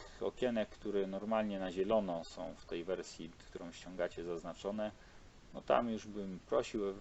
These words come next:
o zgłaszanie także jakichś błędów, ponieważ nie wszystko jestem w stanie przewidzieć. E, rozliczanie P W S-ów na przykład nie jest to taka prosta sprawa, tam jest tych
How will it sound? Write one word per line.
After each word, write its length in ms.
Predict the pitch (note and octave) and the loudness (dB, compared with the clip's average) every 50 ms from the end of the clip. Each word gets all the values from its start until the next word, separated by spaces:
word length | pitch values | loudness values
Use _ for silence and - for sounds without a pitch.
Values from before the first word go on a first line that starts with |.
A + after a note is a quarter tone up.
| - - | -8 -8
o 160 | - A#2 A#2+ G#2+ | -4 -2 -2 -2
zgłaszanie 640 | G#2 A2 A2 A2 G2+ F#2+ - A#2+ A#2 A#2 G#2+ G2+ | -2 0 2 2 2 2 0 0 0 0 0 0
także 300 | - G#2 G2 F#2 - G2+ | 2 2 2 2 2 4
jakichś 480 | G2+ G2 F#2 - - F#2+ - - - - - - - - - - - - - - | 4 4 4 2 -2 -10 -10 -10 -12 -14 -16 -18 -18 -18 -18 -18 -20 -18 -16 -8
błędów, 640 | - F3 - E3+ D#3+ C3 A2+ G2 F2+ D#2+ D#2 C#2+ - - - - - - - - - - - - - - - - - - - - - - - | 2 8 10 10 12 10 10 6 2 -2 -6 -8 -8 -10 -18 -20 -20 -18 -20 -20 -20 -20 -20 -18 -18 -18 -18 -18 -20 -20 -20 -20 -18 -14 -12
ponieważ 520 | - - C3 C3 B2 A#2+ A#2+ A2 G#2+ - - - - - - - - - - - - - - - - - - | -10 -8 -4 -4 0 4 4 4 4 4 -2 -10 -12 -12 -12 -12 -12 -12 -12 -14 -14 -16 -16 -18 -16 -12 -8
nie 180 | - C#3 D3+ D3+ | -4 0 0 0
wszystko 440 | D3 - - D#3+ D3 - - C3 B2 | 0 2 0 0 0 2 6 6 6
jestem 280 | A#2+ A2 - - A2 | 6 6 2 -4 -6
w 40 | A2 | -4
stanie 320 | - - A2 G#2+ G#2 G2+ F#2+ | -2 0 0 2 2 0 -4
przewidzieć. 640 | - - G2+ G2 G#2 G2+ G2+ G#2 G2+ F#2+ - - - - - - - - - - - - - - - - - - | -2 -4 -4 -4 -4 -2 2 2 2 2 0 -8 -16 -16 -18 -18 -18 -18 -18 -18 -18 -18 -18 -18 -18 -16 -14 -10
E, 280 | - - - G1+ - | -10 -8 -6 -6 0
rozliczanie 680 | - A2 A2 G#2+ G#2+ A#2+ A#2 - - A2 G#2+ A2 G#2 | 4 4 4 4 4 -2 -4 -2 0 2 2 2 0
P 160 | G2 - G#2+ G#2 | 2 2 2 4
W 120 | G#2 G#2+ | 6 4
S-ów 220 | G#2 - - G2+ | 4 4 0 -6
na 100 | G#2 G2 | -6 -6
przykład 380 | - - - - F#2+ F#2 - - - | -6 -2 2 2 2 2 2 -6 -10
nie 420 | F#2+ G2 G#2 A2+ A#2 B2 B2+ B2 | -6 -4 0 4 6 8 10 10
jest 220 | A#2+ A#2 G#2+ - - | 10 10 8 4 -4
to 60 | A2 | 0
taka 280 | - A2 G#2+ - A2 | 0 0 2 2 -2
prosta 380 | - - - A2+ - - - G#2 | -2 2 2 0 2 2 -2 -4
sprawa, 400 | - - - A2+ A2 G#2 G#2 G2+ | -4 0 4 6 8 10 10 8
tam 200 | - G#2 G2+ G2+ | 6 4 -2 -2
jest 220 | G2+ F#2+ - - | -4 -6 -6 -4
tych 140 | - G#2 F#2+ | -4 -4 -4